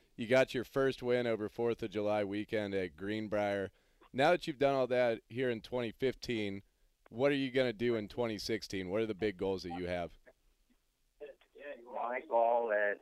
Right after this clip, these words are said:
Speaker 2: to better than whatever I did last year.
Speaker 1: <laughs>
Speaker 2: But it's a pretty tough one, I know, but
Speaker 1: <laughs>
Speaker 2: I'm gonna do my best to make it up there.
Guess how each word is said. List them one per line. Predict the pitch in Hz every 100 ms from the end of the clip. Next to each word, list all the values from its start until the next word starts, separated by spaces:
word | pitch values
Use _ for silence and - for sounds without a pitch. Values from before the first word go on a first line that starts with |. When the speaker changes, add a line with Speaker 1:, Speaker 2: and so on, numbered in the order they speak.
| _ -
Speaker 2:
to | 113 117 117 117 117 113 113 127 - - _ _ _ _ _ _ -
better | 113 120 123
than | 120 120 110
whatever | 113 117 107 110
I | 107 -
did | 104 101
last | 98 101 101 - 95
year. | 87 85 - -
Speaker 1:
<laughs> | 165 - - 95
Speaker 2:
But | - 64 - _ -
it's | 104 _
a | 98 - _ _
pretty | 143 135 110 -
tough | 117 113 -
one, | 101 95 95
I | 92 92
know, | 95 98 95 87 -
but | 90 90 87
Speaker 1:
<laughs> | -
Speaker 2:
I'm | 113 - - _ _ _ 98 98 -
gonna | 95
do | 101 101
my | 98 92
best | 92 92 - -
to | 92 92
make | 95 90
it | 92
up | 95 -
there. | 90 87